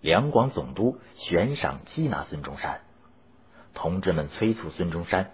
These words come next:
立即撤离广州。他却说：“大家都不怕死，我怎么能临阵先逃呢？”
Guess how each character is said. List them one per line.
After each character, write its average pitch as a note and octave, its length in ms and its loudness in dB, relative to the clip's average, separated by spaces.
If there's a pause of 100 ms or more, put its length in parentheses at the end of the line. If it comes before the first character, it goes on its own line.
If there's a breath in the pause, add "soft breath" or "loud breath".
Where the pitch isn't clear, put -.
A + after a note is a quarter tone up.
(120)
立 C3+ 300 0
即 F2+ 200 -2
撤 D3 320 2
离 D2 140 -4
广 - 240 -8
州。 - 240 -10 (960)
他 A2 180 0
却 - 140 -10
说 - 260 -6 (920)
：“大 D2 240 4
家 D2 220 0
都 C#3+ 280 6
不 F#2+ 140 0
怕 - 240 0
死， - 240 -10 (240 loud breath)
我 A#2+ 260 4
怎 F#2 140 -2
么 D#2 80 -4
能 F2 160 0
临 D#2+ 240 -2
阵 F2 140 -2
先 F#2+ 240 -4
逃 - 240 -4
呢？” - 100 -8